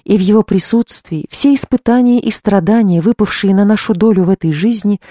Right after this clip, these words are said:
превратятся в ничто. Итак,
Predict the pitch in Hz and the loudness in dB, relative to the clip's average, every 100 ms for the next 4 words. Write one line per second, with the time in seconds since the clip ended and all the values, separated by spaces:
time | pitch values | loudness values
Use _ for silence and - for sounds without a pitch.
0 | - 247 226 226 285 269 - 233 240 - | -4 0 2 0 -2 -4 -2 0 -2 -4
1 | - 170 160 - _ _ _ _ - 165 | -8 -6 -6 -10 _ _ _ _ -8 -4
2 | 226 233 - | -4 -4 -8